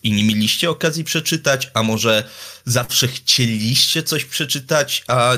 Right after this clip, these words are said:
nie mieliście na to czasu. Mm, ja mam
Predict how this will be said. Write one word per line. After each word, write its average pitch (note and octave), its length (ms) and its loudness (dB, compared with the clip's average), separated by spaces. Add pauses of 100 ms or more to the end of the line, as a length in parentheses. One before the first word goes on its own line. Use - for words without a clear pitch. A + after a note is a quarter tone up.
nie B2+ 160 0
mieliście B2 520 0
na A#2+ 100 0
to A#2+ 160 -6
czasu. A#2+ 560 -4 (760)
Mm, G#2+ 340 -4 (600)
ja B2 260 2
mam C3 260 0